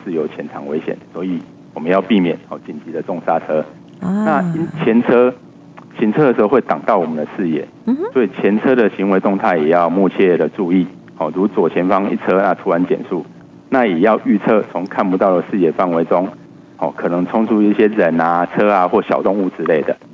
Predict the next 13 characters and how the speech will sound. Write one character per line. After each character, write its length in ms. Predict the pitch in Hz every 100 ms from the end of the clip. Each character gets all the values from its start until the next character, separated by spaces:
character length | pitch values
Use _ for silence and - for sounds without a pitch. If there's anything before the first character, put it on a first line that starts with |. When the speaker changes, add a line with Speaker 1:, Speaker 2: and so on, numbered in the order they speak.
| - -
Speaker 2:
嗯 100 | 247
哼， 200 | 254 254
嗯 160 | 208 185
哼。 220 | 214 220
Speaker 1:
对， 120 | 214 143
对， 160 | 98 82
对。 180 | 82 - - -
Speaker 2:
好。 100 | -
Speaker 1:
那 80 | 160
在 160 | 170 143
行 160 | 120
车 180 | -
的 80 | 131